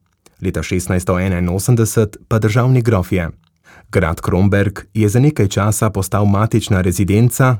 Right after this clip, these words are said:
goriške veje rodovine Koronini.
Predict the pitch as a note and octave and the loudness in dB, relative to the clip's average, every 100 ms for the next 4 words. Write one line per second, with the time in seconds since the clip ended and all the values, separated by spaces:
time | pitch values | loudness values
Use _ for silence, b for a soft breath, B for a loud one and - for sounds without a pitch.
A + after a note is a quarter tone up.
0 | - F2+ F2 E2 G2+ F#2 G2 A2 G#2+ - | -2 -2 -2 -2 -2 0 2 2 0 -2
1 | G#2 F#2 F2+ B2 C3+ B2 C3 B2+ A2 F2+ | -4 -2 0 2 2 2 4 4 4 2
2 | D#2+ | -4